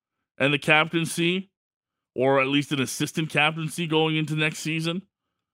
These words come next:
Um, but I have no problem if this recent, you know, captaincy mod in, uh, for Team Canada leads to a bigger conversation about his role here in Calgary.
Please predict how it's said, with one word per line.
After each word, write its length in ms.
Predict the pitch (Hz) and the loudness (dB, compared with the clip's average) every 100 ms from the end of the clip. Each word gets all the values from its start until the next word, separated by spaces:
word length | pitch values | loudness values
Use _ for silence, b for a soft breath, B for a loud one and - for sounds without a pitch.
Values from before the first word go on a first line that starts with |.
| _ _ _ _ | _ _ _ _
Um, 480 | 131 135 127 120 120 | 2 4 4 0 0
but 160 | 147 | 0
I 160 | 139 151 | 4 4
have 160 | 156 143 | 2 2
no 180 | 156 147 | 2 2
problem 720 | - 143 147 147 139 127 120 | 2 4 4 2 2 2 0
if 400 | 139 127 110 - - | 0 0 0 -14 -12
this 440 | 120 131 123 - - _ _ _ _ - | -4 -2 -2 -8 -16 _ _ _ _ -14
recent, 720 | 110 147 156 - 147 123 - | -2 0 0 0 -2 -4 -6
you 120 | 139 | -2
know, 200 | 123 110 - _ _ _ _ | 0 0 -4 _ _ _ _
captaincy 720 | - 170 156 156 139 - 143 | 4 4 4 -4 -4 0 0
mod 460 | 135 139 135 135 127 | 2 2 4 2 0
in, 320 | 131 127 120 | 0 0 -2
uh, 120 | 117 | -6
for 160 | - 127 | -6 -6
Team 240 | 135 123 | -2 -2
Canada 640 | - 160 160 135 123 110 - _ _ _ _ - | 0 2 2 2 2 0 -4 _ _ _ _ -8
leads 440 | 123 143 143 123 | 0 0 0 -4
to 380 | - 143 135 131 | -2 2 4 2
a 60 | 127 | 2
bigger 300 | 131 139 131 | 2 0 0
conversation 640 | 139 127 123 - 123 127 | 0 0 0 -2 -2 -2
about 240 | 120 - | -2 -2
his 140 | 120 107 | -2 -2
role 220 | 120 113 | 0 0
here 200 | 120 113 | -2 -2
in 120 | 107 | -4
Calgary. 520 | 101 110 101 98 - | -2 -2 -2 -8 -16